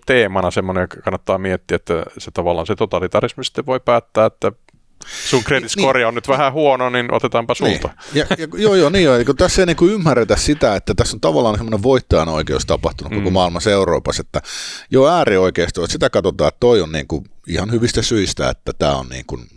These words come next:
Speaker 2: huono juttu. Mut nyt niinku tavallaan äärivasemmistolaiset tai äärivihervasemmistolaiset ideologiat, ne voi yllättää ihan tuosta vapaasti. Joo, velalla ei ole väliä. Ja,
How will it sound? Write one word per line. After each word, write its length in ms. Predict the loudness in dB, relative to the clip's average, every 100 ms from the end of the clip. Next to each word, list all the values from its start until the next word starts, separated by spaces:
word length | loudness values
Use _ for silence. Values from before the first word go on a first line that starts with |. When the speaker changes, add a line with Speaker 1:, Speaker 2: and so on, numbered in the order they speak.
| 0
Speaker 2:
huono 240 | 0 0
juttu. 280 | -6 -10 -8
Mut 160 | -6 -2
nyt 220 | -2 -2 -6 -10 -14 -12 -2
niinku 240 | 2 2
tavallaan 460 | 2 2 2 2 2
äärivasemmistolaiset 1160 | 2 2 0 0 2 0 0 -4 -2 -2 -2 -2
tai 180 | -2 0
äärivihervasemmistolaiset 1300 | 0 2 2 2 2 0 0 -2 -8 -4 -2 -2 2
ideologiat, 440 | 4 4 2 0
ne 120 | 0 2
voi 160 | 4
yllättää 360 | 4 2 4 2
ihan 260 | 4 0
tuosta 300 | 0 -2 0
vapaasti. 480 | 0 2 2 -2 2
Joo, 200 | 4 4
velalla 320 | 4 4 4 2
ei 80 |
ole 120 | 0 0
väliä. 300 | 0 2 2
Ja, 180 | 0